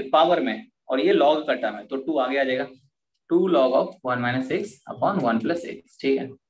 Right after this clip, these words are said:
और ये था सर f of x, so ये our answer should be f, two times f of x। So we need to check, yes, two times of, of,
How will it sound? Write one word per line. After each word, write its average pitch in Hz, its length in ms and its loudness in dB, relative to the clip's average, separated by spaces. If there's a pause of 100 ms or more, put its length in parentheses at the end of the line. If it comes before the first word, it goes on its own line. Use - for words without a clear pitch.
(420)
और 151 160 2
ये 220 260 0
था 220 80 6
सर 208 220 4
f 190 100 2
of 170 200 -4
x, - 180 -10 (240)
so 151 200 -4
ये 151 180 0 (440)
our 143 180 2
answer 160 360 -2
should 165 180 -2
be 160 120 0 (160)
f, 135 100 -4 (160)
two 202 200 2
times 156 280 0
f - 180 -4
of - 140 -12
x। - 160 -14 (1120)
So - 180 -8
we 147 120 -2
need 160 180 -2
to 170 80 2
check, 143 240 -2
yes, - 200 0 (140)
two 175 100 4
times 180 280 2
of, 180 180 0 (240)
of, 139 260 4